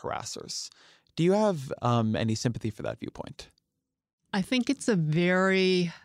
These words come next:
Speaker 2: favorable spin on a situation. I've not seen anybody attacked for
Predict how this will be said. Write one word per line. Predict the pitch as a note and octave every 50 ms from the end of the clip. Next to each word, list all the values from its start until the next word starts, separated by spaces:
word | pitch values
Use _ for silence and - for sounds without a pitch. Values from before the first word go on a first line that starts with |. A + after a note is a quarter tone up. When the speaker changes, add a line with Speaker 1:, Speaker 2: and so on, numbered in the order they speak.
| _ _ _
Speaker 2:
favorable | - F3+ E3+ E3 F3+ D3 E3+ D#3+
spin | - - - - - E3+ D#3+ F3 G#3 A#3+ C4 C4 C4+ -
on | - B3 B3 B3
a | B3+
situation. | - - C#4 - - C4+ C4+ C#4 C4+ C4 - D4+ D4
I've | - - - F#3+ G3+ F#3 F#3
not | F#3+ F#3 F#3 F#3 - - -
seen | - - G3+ F#3+ F#3 F3+
anybody | - - F3+ F3 F3 F3+ E3+ D3+ F3 E3+ E3+ E3 E3+ E3+
attacked | - D#3 - - - - E3 D#3+ E3 - -
for | - - - E3 E3 E3 D#3+ D#3+ D#3 D#3 C#3 -